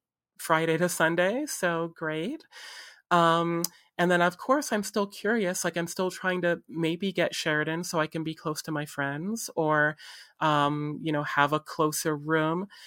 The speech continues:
Um, but it still says sold out. And then eventually getting anything other than a single room at Marriott, about twenty-minute walk again, maybe closer to half an hour, is also, at this point, it's just single rooms available. Um,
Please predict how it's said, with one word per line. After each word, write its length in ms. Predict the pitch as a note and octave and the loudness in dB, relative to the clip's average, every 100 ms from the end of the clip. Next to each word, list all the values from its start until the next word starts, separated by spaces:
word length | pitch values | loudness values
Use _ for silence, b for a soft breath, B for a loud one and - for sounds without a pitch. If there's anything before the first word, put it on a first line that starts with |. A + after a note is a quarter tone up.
| B B | B B
Um, 240 | D#3 D#3 | 2 2
but 160 | D#3 D#3+ - | 4 0 0
it 160 | D#3+ | -2
still 300 | - - F3 | -2 -2 -2
says 260 | E3 E3+ D#3 | 0 0 0
sold 320 | - D3+ C3+ | -4 -4 -2
out. 300 | B2+ A2+ - | -2 -2 -4
And 140 | - D#3+ | -2 0
then 100 | D#3 | 0
eventually 600 | D3+ E3+ F3 F3+ E3+ E3 | 2 2 0 -2 -2 -2
getting 380 | D#3 E3 D#3+ - | 0 2 2 2
anything 400 | E3+ F#3 G3 G3 | 0 0 0 -2
other 240 | - E3+ E3+ | 0 2 2
than 160 | E3 | 2
a 60 | D#3+ | -2
single 460 | - B3 B3+ A#3+ F#3 | -2 -2 0 2 2
room 200 | E3+ F3 | 2 0
at 160 | - | 0
Marriott, 680 | E3+ F#3 G3+ F3 D#3+ D#3 - B B B - | -2 2 2 2 0 -2 -6 B B B -4
about 260 | D#3 C#3 | 0 0
twenty-minute 480 | - E3 D#3+ D#3 - _ | -2 -2 0 0 -2 _
walk 280 | D3+ D3+ D3+ | -2 -2 -2
again, 280 | D3+ D3+ D#3 | -4 -2 -2
maybe 220 | D3 D3+ | -4 -6
closer 320 | - D3+ - | -8 -10 -8
to 60 | D3 | -8
half 220 | - C#3+ | -8 -6
an 60 | F#3+ | -2
hour, 300 | G#3 G#3 G#3 B B B | 0 0 -4 B B B
is 220 | E3+ E3+ - | 0 2 4
also, 640 | D#3 D3+ - E3 D#3+ D#3 - _ _ _ _ _ - | 4 4 0 0 0 -2 -4 _ _ _ _ _ 0
at 180 | D3+ - | 0 2
this 220 | E3 - | 0 -2
point, 420 | - E3 D#3 D3+ - | -4 -2 0 -2 -6
it's 180 | D3+ | -8
just 260 | - E3 - | -4 -4 -2
single 300 | F3 D#3 D3+ | -2 0 0
rooms 220 | D3+ D3 | 0 -2
available. 600 | D3+ D3 D#3 E3+ G3 B3 C4+ B B B | -2 0 0 0 0 -2 -4 B B B
Um, 240 | D#3+ D#3 | 4 4